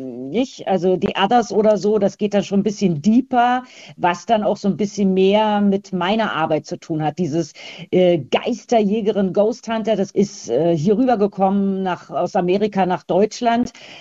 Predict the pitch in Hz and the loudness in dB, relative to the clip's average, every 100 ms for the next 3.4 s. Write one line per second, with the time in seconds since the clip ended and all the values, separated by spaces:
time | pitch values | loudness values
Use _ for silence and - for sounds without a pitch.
0 | - - 180 170 175 175 202 226 240 202 | -6 2 4 4 2 0 0 0 2 4
1 | 196 196 - 240 254 262 240 - - 254 | 4 2 0 2 2 2 -4 -4 -6 -2
2 | 240 170 196 196 196 220 202 190 190 196 | 0 2 2 2 0 -2 -2 -4 -2 -4
3 | - 190 202 | 0 2 2